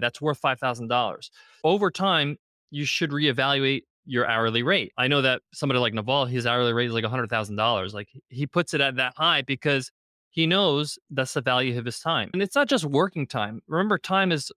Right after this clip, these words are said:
fluid. Like, it'd be time for you to relax, time for you to read, time for you to improve, time for you to be with your family. That, that's all time. So how much is that worth to you? So it should be a stretch.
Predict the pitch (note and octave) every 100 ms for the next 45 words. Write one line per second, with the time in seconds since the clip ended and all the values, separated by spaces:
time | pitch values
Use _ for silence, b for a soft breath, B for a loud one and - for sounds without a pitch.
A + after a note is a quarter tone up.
0 | _ _ - E3 D3 F2+ G2 F#2 _ _
1 | _ _ _ C#3 B2+ C3 B2+ b b b
2 | - D#3+ E3 E3+ E3+ E3 E3 E3+ A3+ -
3 | - B2+ C3 - D3 D3+ D#3 G3+ B2 -
4 | A#2 A#2+ C3 C3 C3 B2+ B2 D#3+ D3 G2+
5 | A#2+ A2+ A2+ C3 B2 B2+ B2 A#2+ C3 B2+
6 | C3 - C3+ C#3 G2+ - _ _ _ -
7 | C3+ D#3+ A3 G#3+ F#3 F3 F#3 - _ -
8 | D3 C3+ C3 B2+ C3 D3+ - D3 E3 C#3
9 | C3+ B2 B2+ C#3 - F#2 F2+ - B2 -
10 | G2 F#2 E3 - G#3+ G3+ G#3+ F3 - D3
11 | F#3 - -